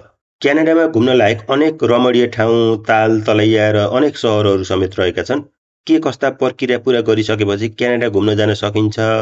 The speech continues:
क्यानाडा घुम्न त जाने, तर कसरी? धेरैलाई अन्यलता रहेको छ। यहाँ घुम्नको लागि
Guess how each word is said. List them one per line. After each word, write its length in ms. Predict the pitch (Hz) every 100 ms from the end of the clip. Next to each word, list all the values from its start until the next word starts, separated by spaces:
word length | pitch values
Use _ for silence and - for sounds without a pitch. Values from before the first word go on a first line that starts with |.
| 107 _ -
क्यानाडा 320 | 143 139 135
घुम्न 300 | 110 101 120
त 160 | 120 117
जाने, 260 | 113 98 87
तर 300 | 101 104 107
कसरी? 400 | 123 175 110 101 _ _ _
धेरैलाई 400 | - 113 110 104 110 - -
अन्यलता 440 | 131 135 123 113
रहेको 300 | 107 92 85
छ। 120 | 85 90 90 85 82 _ _ _ _ _ 139
यहाँ 220 | 156 165
घुम्नको 320 | 120 127 123
लागि 280 | 107 104